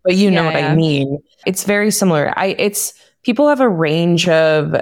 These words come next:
Speaker 1: goals and context of their personal gardens, and I wanna respect, like, the diversity of those needs. And if someone
Speaker 2: Mm-hmm.
Speaker 1: is growing food and they're feeding themselves, I think that's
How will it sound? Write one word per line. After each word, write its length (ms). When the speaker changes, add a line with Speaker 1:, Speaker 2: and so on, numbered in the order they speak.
Speaker 1:
goals 480
and 140
context 400
of 80
their 120
personal 400
gardens, 560
and 120
I 40
wanna 420
respect, 640
like, 180
the 60
diversity 440
of 80
those 160
needs. 320
And 360
if 80
someone 260
Speaker 2:
Mm-hmm. 60
Speaker 1:
is 280
growing 300
food 220
and 100
they're 100
feeding 240
themselves, 440
I 80
think 160
that's 180